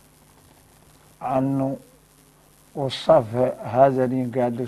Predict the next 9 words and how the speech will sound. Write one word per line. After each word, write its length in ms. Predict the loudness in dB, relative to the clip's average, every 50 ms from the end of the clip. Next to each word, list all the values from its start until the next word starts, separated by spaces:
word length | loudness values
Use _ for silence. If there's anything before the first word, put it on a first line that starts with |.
| -8
تنمية 440 | -8 -6 -4 -2 2 2 2 2 0 2 0
الحيوان 640 | 0 0 0 -2 0 2 4 4 4 4 4 2 0 -4 -12 -20 -20 -20 -20 _ -20 -20 -20 -20 -20 -16 _
كحلقة 840 | 2 4 4 4 4 2 2 2 2 -2 0 2 2 2 2 0 -4 -6 -14 -8 _
رئيسية 720 | 4 6 6 6 4 0 -4 -4 -4 -4 -8 -10 -10 -8 -8 -6 -2
للاقتصاد 1000 | -2 0 0 0 -2 -2 -2 -4 -10 -10 -10 -10 -10 -6 -2 -2 -2 0 -2 -6
الوطني، 580 | -6 -4 -4 -6 -6 -4 -4 -4 -4 -4 -6 -10 -12 -20 -20 -20 -20 -20 -20 -20 -20 -20 -20 -20 -20 -20 -20 -20 -20 -20 -20 -20 -20 -16 -16 -16 -16 -16 -20 -20 -20 -20 -20 -20 -20 -20 -20 -20 -20 -20 -20 -20 -20 -20 -20 -20 -20 -20 -20 -20 -20 -20 -20 _ -20 -4 0
و-، 340 | 6 10 12 12 12 12 12 10 6 -4
وأعلنها 960 | 0 6 6 6 6 6 6 8 8 8 8 8 4 4 4 2 2 0 0 -8 -6 -4 -4 -4 -4
تعمل 640 | -4 -2 2 2 4 4 4 2 2 2 2 0